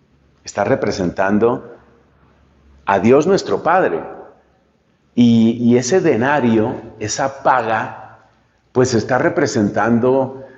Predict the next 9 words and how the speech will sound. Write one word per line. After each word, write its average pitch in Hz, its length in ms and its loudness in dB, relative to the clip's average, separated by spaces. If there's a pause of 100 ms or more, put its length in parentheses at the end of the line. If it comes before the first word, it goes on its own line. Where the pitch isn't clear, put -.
(120)
la 110 160 0
entrada 110 380 2
al 120 80 -2
reino 123 300 0
de 104 160 2
Dios 123 540 2
o 104 60 0
la 101 120 0
bienaventuranza 101 1500 -4